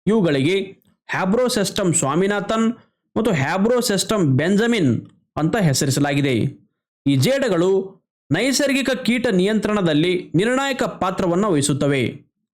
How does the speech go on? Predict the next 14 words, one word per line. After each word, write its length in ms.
ಇವು 220
ಪರಿಸರ 420
ವ್ಯವಸ್ಥೆಯ 440
ಆರೋಗ್ಯದ 720
ಸೂಚಕಗಳಾಗಿ 1080
ಕಾರ್ಯವನ್ನ 500
ನಿರ್ವಹಿಸುತ್ತವೆ. 920
ಮುಂದಿನ 200
ಪ್ರಶ್ನೆ 280
ಗಮನಿಸಿ. 540
ಕ್ಯಾಮ್‌ಕಾಪ್ಟರ್ 960
ಎಸ್ 400
ಹಂಡ್ರೆಡ್ 540
ಮಾನವರಹಿತ 920